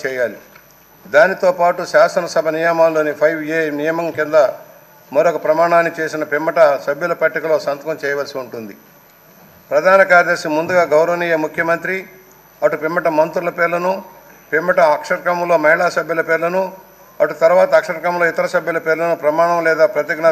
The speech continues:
స్వీకారం చేయుటకు పిలుస్తారు. సభ్యుని పేరుని పిలవగానే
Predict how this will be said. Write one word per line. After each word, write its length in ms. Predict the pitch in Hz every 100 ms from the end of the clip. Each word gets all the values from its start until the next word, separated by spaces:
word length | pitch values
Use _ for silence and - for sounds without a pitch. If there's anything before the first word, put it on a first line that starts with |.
| 151
స్వీకారం 340 | 156 156 151 139
చేయుటకు 200 | 147 156
పిలుస్తారు. 520 | 139 135 - 131 104 - - _ _ _ _ _ _ _ _ _
సభ్యుని 440 | - 165 165 208 202
పేరుని 220 | 196 185 175
పిలవగానే 600 | 165 175 180 180 175